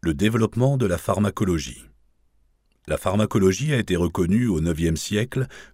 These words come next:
comme une discipline séparée de la botanique, et la profession de pharmacien distincte de celle du médecin. Des officines ont été attachées aux grands hôpitaux, et le premier apothicaire a ouvert sa boutique à Bagdad au neuvième siècle.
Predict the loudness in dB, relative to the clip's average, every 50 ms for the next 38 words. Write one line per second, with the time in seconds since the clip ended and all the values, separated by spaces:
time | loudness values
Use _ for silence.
0 | -20 -6 -4 -2 2 2 4 4 4 2 2 0 -2 -4 -8 -8 -6 -6 -6 -4
1 | -2 2 2 2 2 0 -2 -4 -2 0 0 0 0 0 -2 -2 -2 0 0 0
2 | 2 2 2 2 2 0 0 0 -2 -4 -6 -10 -12 -12 -14 -16 _ _ _ _
3 | -20 -20 -20 -16 -12 -10 -8 -6 -6 -6 -6 -6 -8 -6 -8 -2 -2 -2 -2 -2
4 | -2 0 0 0 0 0 0 0 0 0 2 0 0 0 0 0 0 0 0 -4
5 | -8 -16 -20 -20 -18 -16 -10 -8 -6 -6 -2 -2 0 2 2 0 0 -2 -4 -4
6 | -2 -2 -4 -2 0 0 0 0 2 0 0 0 0 -2 -6 -6 -8 -10 -12 -16
7 | -20 _ _ _ _ _ _ _ _ _ _ _ _ _ _ _ _ _ _ -8
8 | -2 -2 -2 -2 -2 -6 -6 -4 -4 -2 0 -2 -2 0 -2 -2 -2 0 0 0
9 | 0 2 2 0 -2 -2 -2 -4 -4 -2 -2 -2 0 0 2 2 2 2 2 0
10 | -4 -6 -2 0 2 2 0 -2 -6 -14 -20 -20 -20 -20 -20 -12 -6 -4 -2 0
11 | 0 -2 -2 -2 0 2 2 4 2 0 0 0 -4 -4 -4 -10 -6 -4 -2 -2
12 | 0 0 0 2 2 2 2 2 0 0 0 -2 0 0 0 -2 -2 -2 -6 -6
13 | -2 0 -2 0 2 0 -2 0 0 0 -2 0 -2 -4 -6 -2 0 2 2 2
14 | 2 2 2 2 0 -2 -4 -6 -6 -6 -8 -10 -12 -14 -14